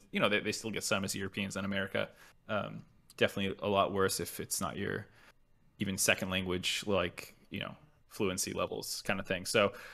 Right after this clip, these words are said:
uh, you know, it's, it's a struggle. And I think another angle is that you're playing with worse teammates. And this is something that, like, doesn't get emphasized enough, but, like, G two last year, even though they struggled, you know, in twenty twenty,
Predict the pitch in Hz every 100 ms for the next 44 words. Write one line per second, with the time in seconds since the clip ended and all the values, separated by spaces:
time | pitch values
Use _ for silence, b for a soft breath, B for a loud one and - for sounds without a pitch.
0 | B 127 120 120 123 240 151 135 135 165
1 | 156 139 - 123 131 123 117 113 113 139
2 | 127 - 131 131 156 190 113 117 120 113
3 | 127 127 - - 311 359 120 127 143 -
4 | 117 92 - 117 151 190 220 190 143 110
5 | 107 101 117 113 117 92 101 104 98 98
6 | 98 92 90 120 - - - 107 95 98
7 | 98 - b b _ _ _ _ _ _
8 | _ _ - 135 202 208 190 127 110 -
9 | 107 98 101 127 151 160 127 - 131 113
10 | 85 87 - _ _ _ _ _ - 117
11 | 101 101 101 135 117 127 104 98